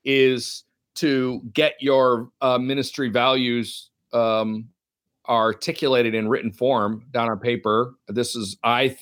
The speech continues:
I firmly believe this is where collaborative discernment comes in,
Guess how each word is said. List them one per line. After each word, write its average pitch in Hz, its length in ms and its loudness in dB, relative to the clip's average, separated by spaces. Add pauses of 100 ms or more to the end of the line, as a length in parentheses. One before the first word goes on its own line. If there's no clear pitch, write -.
(120)
I 123 500 0
firmly 139 520 0
believe 113 260 0
this 120 180 -2
is 107 140 -8
where 113 160 2
collaborative 110 560 0
discernment 120 560 -2
comes 101 260 -4
in, 95 240 -2